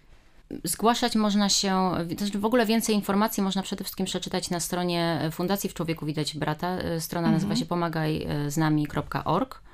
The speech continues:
Speaker 1: E, tam jest zakładka Mamy Siebie i wszystkie szczegóły dotyczące projektu, e, tam znajdziemy. Ym, zgłaszać, ym, zapisy przyjmujemy telefonicznie, tam jest podany numer telefonu, e, e-mailowo na adres mamy siebie,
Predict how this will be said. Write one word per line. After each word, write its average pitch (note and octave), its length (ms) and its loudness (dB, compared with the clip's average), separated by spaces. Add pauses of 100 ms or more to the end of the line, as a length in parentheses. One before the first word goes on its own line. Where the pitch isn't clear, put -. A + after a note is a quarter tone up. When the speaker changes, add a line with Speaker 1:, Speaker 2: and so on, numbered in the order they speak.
(360)
Speaker 1:
E, D3+ 220 0
tam E3+ 220 2
jest D#3 140 2
zakładka D#3 380 -2
Mamy D#3 260 6
Siebie A3 380 0 (140)
i F#3+ 280 0
wszystkie D#3+ 800 -2
szczegóły D3+ 380 0
dotyczące C#3+ 500 -2
projektu, C3+ 680 -4
e, B2+ 120 -2
tam C3 280 -2 (100)
znajdziemy. C3+ 600 0 (840)
Ym, D#3 840 4
zgłaszać, F#3+ 840 0 (480)
ym, F3+ 460 0
zapisy G3 320 -2
przyjmujemy A3+ 440 2
telefonicznie, G#3+ 540 0
tam F#3+ 80 0
jest F#3 140 -4
podany F3+ 260 0
numer E3+ 200 -2
telefonu, G#3+ 560 0
e, - 40 0 (460)
e-mailowo E3 720 0
na D#3 160 0
adres D3 400 -2
mamy D#3 220 2
siebie, D3 440 0